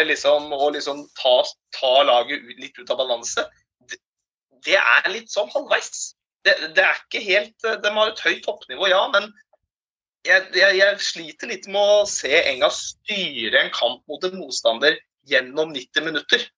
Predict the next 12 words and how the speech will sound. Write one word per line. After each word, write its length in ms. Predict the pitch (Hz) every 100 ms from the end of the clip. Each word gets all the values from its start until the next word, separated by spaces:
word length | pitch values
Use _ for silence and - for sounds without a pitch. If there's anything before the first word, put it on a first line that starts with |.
| _ _ -
som 200 | - 170
et 80 | 180
topplag. 520 | - - - 220 196 - _ _ _ -
Det 120 | 180
har 160 | 143
jeg 80 | 139
ikke 140 | 147 143
sett 180 | 117 -
noe 120 | 127
til 200 | 117 95
ennå. 180 | 107 107 _ _ _ _ -
Eh, 440 | 131 135 135 139